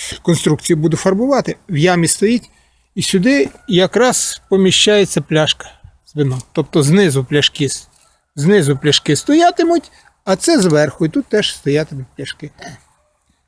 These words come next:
Зараз я це все буду фарбувати,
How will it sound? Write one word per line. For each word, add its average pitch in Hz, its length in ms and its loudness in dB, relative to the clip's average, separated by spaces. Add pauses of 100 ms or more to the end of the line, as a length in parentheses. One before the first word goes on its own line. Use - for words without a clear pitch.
(1500)
Зараз 170 420 0
я 151 80 2
це - 160 -4
все 160 200 0
буду 160 220 -2
фарбувати, 269 720 0